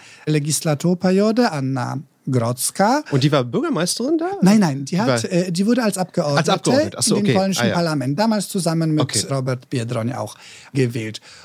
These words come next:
Speaker 1: Und das hat natürlich das Thema sehr enttabuisiert, weil das ist sozusagen immer die erste Etappe, das Thema zu enttabuisieren. Und ich glaube, deswegen ist das in den ehemaligen sowjetischen Republiken so schwierig, weil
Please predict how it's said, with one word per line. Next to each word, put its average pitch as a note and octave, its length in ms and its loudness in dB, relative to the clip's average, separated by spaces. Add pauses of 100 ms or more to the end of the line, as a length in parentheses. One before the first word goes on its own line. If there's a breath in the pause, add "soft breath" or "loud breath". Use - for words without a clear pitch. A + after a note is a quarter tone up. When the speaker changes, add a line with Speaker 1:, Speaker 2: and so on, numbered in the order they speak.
(140 loud breath)
Speaker 1:
Und C#3+ 160 2
das C#3+ 200 2
hat F#3+ 160 -2
natürlich F3 480 -2
das D#3+ 180 -4
Thema E3 360 -2
sehr D3+ 220 0
enttabuisiert, C3+ 1000 -6
weil C3+ 120 -6
das C#3+ 180 -2
ist E3+ 60 -4
sozusagen D#3 540 -4 (120)
immer F#3 260 2
die D#3 120 -4
erste C#3 400 -4
Etappe, C3 520 -6 (320 loud breath)
das C3+ 200 -2
Thema C#3 300 0
zu - 180 -8
enttabuisieren. C#3 1000 -2
Und C3+ 140 -2 (340 loud breath)
ich - 140 -10
glaube, C3+ 300 0
deswegen D#3+ 600 0
ist D3+ 220 -6
das C3 260 -2
in C3+ 300 -2
den C3+ 340 0
ehemaligen C3+ 640 0
sowjetischen C#3 540 -4
Republiken C#3 720 -2 (460 loud breath)
so D3+ 200 2
schwierig, G3+ 800 0
weil C#3 500 0